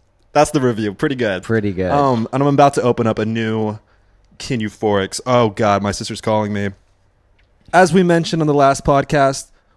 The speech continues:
Speaker 1: we are gonna grace everybody with some skincare questions from speakpipe dot com.
Speaker 2: Mm-hmm.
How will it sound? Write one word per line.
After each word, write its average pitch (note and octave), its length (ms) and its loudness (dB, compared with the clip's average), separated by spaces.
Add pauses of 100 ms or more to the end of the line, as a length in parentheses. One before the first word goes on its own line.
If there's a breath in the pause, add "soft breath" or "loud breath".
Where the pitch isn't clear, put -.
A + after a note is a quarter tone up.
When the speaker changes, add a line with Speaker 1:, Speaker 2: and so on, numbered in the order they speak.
Speaker 1:
we D3+ 180 4
are C#3 140 4
gonna C3 140 -2
grace A2+ 360 0
everybody G#2+ 420 -2
with G#2 240 -4
some G#2+ 540 -4
skincare G#2+ 540 -6
questions G2+ 680 -4 (440 soft breath)
from G#2+ 160 -4
speakpipe B2+ 680 -2
dot A2 220 -2
com. A#2 440 -2
Speaker 2:
Mm-hmm. G2 500 -6